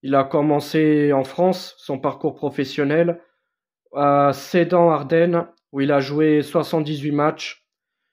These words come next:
de deux mille à deux mille trois. Ensuite, euh, il est allé au Paris Saint-Germain, où il a porté, euh, les couleurs du,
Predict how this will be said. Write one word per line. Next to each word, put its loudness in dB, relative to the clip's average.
de 2
deux 0
mille 0
à -2
deux -2
mille -2
trois. -4
Ensuite, -4
euh, 2
il -4
est -4
allé 2
au 2
Paris 0
Saint-Germain, 0
où -2
il 2
a 4
porté, 0
euh, 0
les -2
couleurs 0
du, -12